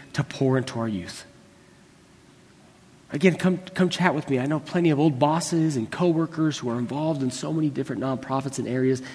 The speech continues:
that need help. So,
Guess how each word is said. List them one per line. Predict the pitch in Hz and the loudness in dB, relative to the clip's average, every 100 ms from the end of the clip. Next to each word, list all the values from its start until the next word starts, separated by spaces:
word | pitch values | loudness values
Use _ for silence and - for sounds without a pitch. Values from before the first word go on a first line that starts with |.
| - - | -16 -4
that | 139 - | -2 2
need | 139 | 2
help. | 123 - - - - - - - - - - - - - - - - - - - - | 2 -6 -12 -20 -20 -20 -20 -20 -20 -20 -20 -20 -20 -20 -20 -20 -20 -20 -20 -20 -8
So, | - 113 | -2 -2